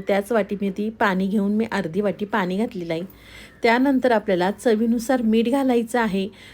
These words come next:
आणि परत व्यवस्थित मिक्स करून घ्यायचं आहे. तर त्यानंतर मी परत अजून अर्धी वाटी पाणी घातलेलं आहे. त्यामुळे तुम्ही पाहू शकता, इथे एक वाटी भरून पाणी मी घातलेलं आहे. पाणी घातलं की आपल्याला कढईवरती झाकण ठेवायचं आहे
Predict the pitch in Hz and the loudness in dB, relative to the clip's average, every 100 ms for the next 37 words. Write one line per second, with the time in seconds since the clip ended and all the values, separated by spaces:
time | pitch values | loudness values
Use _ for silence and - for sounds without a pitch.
0 | - - 214 214 226 220 233 214 180 180 | -8 0 0 2 2 2 2 2 2 -2
1 | 247 226 214 208 - 202 180 180 208 190 | -4 0 0 -2 -4 0 0 0 0 -2
2 | - 180 175 180 - - - - - 208 | -2 -4 -4 -8 -16 -20 -20 -10 -6 0
3 | 208 214 233 220 220 226 226 226 254 254 | 2 4 2 2 2 2 2 2 2 2
4 | 208 - 196 185 190 233 226 196 185 220 | 0 -2 -2 0 2 2 2 -2 -2 0
5 | 180 190 233 226 220 214 190 175 175 196 | 2 2 0 -2 -2 0 0 -2 -2 -2
6 | 202 208 202 208 202 220 240 247 - 208 | -2 -2 -2 -4 -2 0 0 -2 -2 -2
7 | 202 - 196 202 214 190 214 214 208 220 | -2 0 0 0 -2 -2 -2 -2 -2 0
8 | 226 185 180 196 240 - 170 160 151 160 | 0 0 -2 -2 -4 -4 -6 -4 -4 -6
9 | 156 - _ _ - 226 226 269 311 302 | -12 -20 _ _ 0 0 2 2 2 0
10 | 240 208 208 240 202 226 214 190 196 226 | -2 -2 0 -2 0 -2 -2 -2 -2 -2
11 | 208 240 254 233 254 220 226 202 226 240 | 0 0 0 -2 -2 -2 -2 -2 -2 0
12 | 269 254 226 208 202 185 | 0 2 0 0 -2 -2